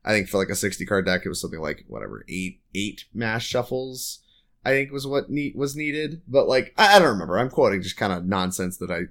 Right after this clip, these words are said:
I seem to have vague memory of. But, like, I don't know what the policy for cutting is. I don't know if each person gets a chance to cut or if, like, you offer one other member of the table to cut or whatever. But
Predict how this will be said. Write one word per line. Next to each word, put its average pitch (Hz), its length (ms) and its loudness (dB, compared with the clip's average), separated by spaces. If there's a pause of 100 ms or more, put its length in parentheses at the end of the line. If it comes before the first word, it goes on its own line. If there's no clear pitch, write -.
I 98 120 0
seem 98 240 -6
to 92 80 -2
have 90 220 -4
vague 95 260 -2
memory 87 360 -6
of. 85 260 -10
But, - 100 -6
like, - 260 -2 (1080)
I 175 640 2 (300)
don't 214 220 6
know 214 120 6
what 190 160 6
the - 40 2
policy 139 440 4
for 120 100 -2
cutting 120 300 4
is. 120 160 2
I 117 60 4
don't 107 100 -2
know 107 100 2
if 113 140 -2
each 120 260 -8
person 113 320 0
gets 113 160 0
a 104 60 -6
chance 113 280 0
to 113 80 -6
cut 110 460 0
or 87 240 -6
if, 92 100 -10
like, 92 200 -4
you 104 200 -4
offer 98 420 0
one 104 460 -2
other 101 440 -2
member 98 480 0
of 98 180 0
the 104 80 -4
table 104 300 -2
to 101 80 -8
cut 104 300 0
or 107 100 -2
whatever. 110 400 0
But 98 240 -4